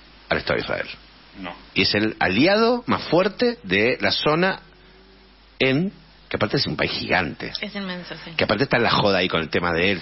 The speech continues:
Speaker 1: el canal de Suez, hay una movida interesante ahí para tener en cuenta. Nunca, jamás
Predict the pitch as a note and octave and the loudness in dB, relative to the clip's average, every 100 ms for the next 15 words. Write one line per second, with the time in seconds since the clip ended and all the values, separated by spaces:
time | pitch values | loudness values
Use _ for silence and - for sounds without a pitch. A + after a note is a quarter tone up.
0 | - B1 - D2 F#2+ B2+ - D#3+ D3+ D3+ | -8 -10 -2 -2 2 0 2 2 4 2
1 | C#3 B2+ D3+ C#3 A#2 A2+ A2+ C3+ D3+ B2+ | 2 2 2 2 2 2 4 4 4 4
2 | A#2 A2+ G#2+ - F2+ F2+ F2 E2 F2 E2+ | 2 0 0 0 0 0 0 0 0 0
3 | D#2 C#2 C#2 - - - - - - - | -2 -4 -8 -8 -20 -20 -20 -20 -20 -20
4 | - - - - - C3 F#3 C#4 - C4 | -20 -20 -20 -20 0 2 4 2 0 -2
5 | - - - _ - _ _ - - B2+ | -2 -20 -20 _ -20 _ _ -2 0 2
6 | F#3+ A#3 - | 2 0 -6